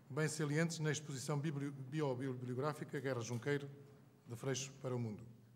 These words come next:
A sua eloquência encontra-se notavelmente selada em toda a sua obra. Perguntar-se-á o que falta fazer para que Guerra Junqueiro, poeta mais ibarista que português, nas palavras do excelso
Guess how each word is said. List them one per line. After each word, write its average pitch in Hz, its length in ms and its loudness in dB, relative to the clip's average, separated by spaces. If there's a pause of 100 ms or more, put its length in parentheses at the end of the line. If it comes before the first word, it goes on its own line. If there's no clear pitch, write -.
(800)
A 127 40 -6
sua 165 180 -2
eloquência 180 640 4 (500)
encontra-se 151 580 0
notavelmente 151 680 4
selada 156 760 0
em 143 100 0
toda 147 240 0
a 127 40 0
sua 139 180 -2
obra. 98 320 -4 (920)
Perguntar-se-á 139 720 0 (1120)
o 151 80 -6
que - 80 -14
falta 190 320 2
fazer 147 420 0
para 160 220 0
que - 120 -10
Guerra 143 240 4
Junqueiro, 131 520 0 (720)
poeta 147 440 2
mais 147 380 4
ibarista 139 540 0
que - 80 -12
português, 131 600 -6 (720)
nas 120 120 -6
palavras 131 520 2
do 123 100 -2
excelso 131 560 -2